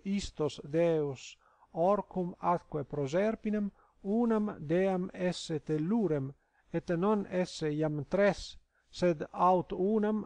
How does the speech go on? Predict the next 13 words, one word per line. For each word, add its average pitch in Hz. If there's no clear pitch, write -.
aut 160
duos, 160
et 190
tamen 214
tres 196
dicuntur, 202
tres 143
habentur, 160
tres 165
coluntur, 170
aris 165
suis, 170
delubris 165